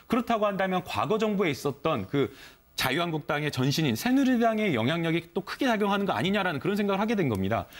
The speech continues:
그렇다고 한다면 안철수 후보는 뭔가 본인이 가지고 있는 어떤 국정 철학이나 이런 것들이 있을 텐데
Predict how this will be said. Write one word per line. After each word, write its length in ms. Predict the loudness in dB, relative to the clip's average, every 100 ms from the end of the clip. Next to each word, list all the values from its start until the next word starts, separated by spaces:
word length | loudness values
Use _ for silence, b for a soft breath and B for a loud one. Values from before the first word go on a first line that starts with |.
| B
그렇다고 320 | -4 0 0
한다면 340 | 2 2 0 0
안철수 440 | -2 -2 -2 0
후보는 420 | 0 2 2 0 -2 B B
뭔가 320 | 0 0 0
본인이 340 | 0 2 2
가지고 320 | 2 0 0 0
있는 160 | 0
어떤 160 | 0 -2
국정 320 | -2 -2 -2
철학이나 380 | 0 0 0 0
이런 200 | 0 0
것들이 300 | -2 0 0
있을 220 | 0 -2
텐데 400 | -2 0 0 -2